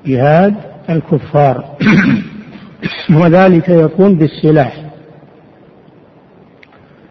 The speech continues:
لإعلاء كلمة الله،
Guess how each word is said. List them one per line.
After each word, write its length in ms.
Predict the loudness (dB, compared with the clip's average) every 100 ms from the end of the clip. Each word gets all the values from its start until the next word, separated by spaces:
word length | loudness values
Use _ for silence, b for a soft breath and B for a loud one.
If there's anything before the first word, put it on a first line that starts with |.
| _
لإعلاء 800 | 2 2 4 4 2 2 0 -2 -4 -12 -20 -20 -20 -20 -20 -20 -6
كلمة 380 | 0 2 2 0 -2
الله، 360 | 0 0 0